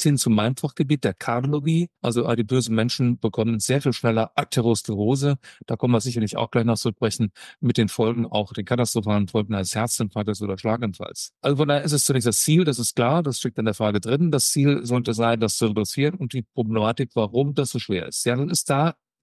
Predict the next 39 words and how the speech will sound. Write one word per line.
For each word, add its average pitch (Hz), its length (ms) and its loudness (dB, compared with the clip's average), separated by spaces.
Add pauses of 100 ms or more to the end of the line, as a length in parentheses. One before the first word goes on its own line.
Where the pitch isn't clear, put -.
deswegen 139 360 2
so 95 120 -4
schwierig, 87 380 -8
weil 120 240 2
gar 131 240 -2
nicht 160 100 2
mal 151 100 0
die 135 100 0
Ernährung, 131 440 2
sondern 143 300 0
vorweg 139 500 -2
mal 139 140 2
die 127 200 -2 (100)
Bewegung 127 520 2
einfach, 101 420 -6
äh, 113 160 -10 (160)
so 131 380 2
drastisch - 600 -4 (100)
niedrig 127 480 0
ist - 200 -6
heute. 104 360 -6
Äh, 117 140 -2
wir 117 120 2
haben 117 140 4
ja 131 140 4
heute 127 320 0 (260)
nur 135 140 2
noch 127 180 0
immer 120 220 2
ein 110 100 0
paar 120 160 0
hundert 123 180 2
Meter, 123 220 2
die 120 160 4
wir 117 100 2
oftmals 110 400 -2
nur 127 80 4
noch 107 200 0
gehen 143 400 0